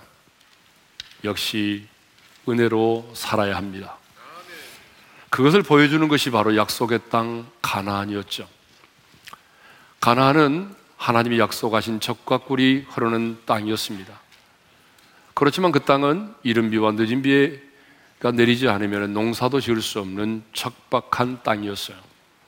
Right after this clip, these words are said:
무슨 말입니까? 가나안은 하나님의 은혜가 없이는 살 수 없는 삶이라는 얘기죠. 그렇습니다. 은혜로 구원받은 우리는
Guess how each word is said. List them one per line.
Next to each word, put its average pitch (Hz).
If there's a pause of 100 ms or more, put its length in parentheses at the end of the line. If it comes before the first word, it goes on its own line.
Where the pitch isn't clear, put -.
(120)
무슨 104
말입니까? 98 (1000)
가나안은 104
하나님의 131
은혜가 113
없이는 107
살 -
수 -
없는 110 (360)
삶이라는 104
얘기죠. 95 (840)
그렇습니다. 113
은혜로 135
구원받은 123
우리는 110